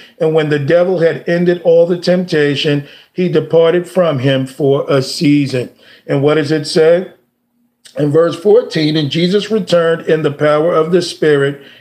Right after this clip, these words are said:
into Galilee, and there went a fame of him through all the nation round about." Why? Because he returned in the power of the Spirit,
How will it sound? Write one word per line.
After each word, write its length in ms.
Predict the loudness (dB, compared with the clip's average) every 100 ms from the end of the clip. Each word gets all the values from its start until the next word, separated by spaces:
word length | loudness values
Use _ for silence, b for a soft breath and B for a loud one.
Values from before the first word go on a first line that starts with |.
| B
into 320 | -2 -2 -2
Galilee, 720 | -2 2 2 2 0 0 0 -2
and 160 | -2
there 200 | 0 2
went 360 | 2 0 0 0
a 140 | -2 -2
fame 500 | -2 -2 0 2 0
of 180 | 0
him 380 | 0 0 0 -2 B B B
through 220 | -6 -4
all 240 | 0 2 2
the 120 | 0
nation 540 | 0 0 0 -2 -2
round 320 | 0 0 0 -2
about." 480 | 0 0 -2 -8 B B B
Why? 260 | 0 0
Because 320 | 0 -2 -2 -2
he 80 |
returned 520 | 0 -2 -2 0 0 0
in 100 | -2
the 100 | -2
power 520 | 0 2 2 0 0
of 220 | 0 2
the 100 | 0
Spirit, 640 | -2 -2 0 2 0 -4